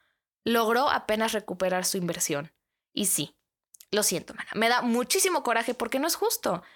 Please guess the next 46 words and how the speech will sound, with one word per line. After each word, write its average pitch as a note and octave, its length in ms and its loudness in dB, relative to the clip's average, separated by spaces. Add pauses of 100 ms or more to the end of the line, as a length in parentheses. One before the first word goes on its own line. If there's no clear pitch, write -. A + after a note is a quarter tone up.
(120)
sobre E4 240 0
todo F4+ 240 2
para F#4+ 180 2
gente D#4 280 0
que C#4 100 0
se B3 100 0
la A3 200 0
parte B3+ 360 -2
cuatro D4+ 400 0
o G3 120 -2
cinco C#4 400 0
años A#3 200 0
de G#3+ 80 0
su G3 160 0
vida G#3 320 0
en G3 140 -2
una D#4+ 240 0
película G#3+ 520 -2
que F3+ 220 -6
creen C#4+ 300 2
con G3+ 280 0
todo C4 260 2
su A3+ 120 -2
corazón G#3 480 0 (680)
para A3+ 160 4
solo C4 240 0
terminar A3+ 420 0
en A#3 100 0
una A#3 200 0
plataforma G#3 560 0
y A#3+ 40 -4
que G3 120 0
aparte G#3 480 -2
no G#3+ 320 2
la A#3+ 200 2
cobre A3 360 2
como G3+ 220 0
las F3+ 120 0
películas G3 480 0
de F#3 80 2
Marvel F#3+ 460 0
en F#3 160 0
su F3 160 0
disque F3 500 -2
acceso F3 600 -2
premium. G#3 380 0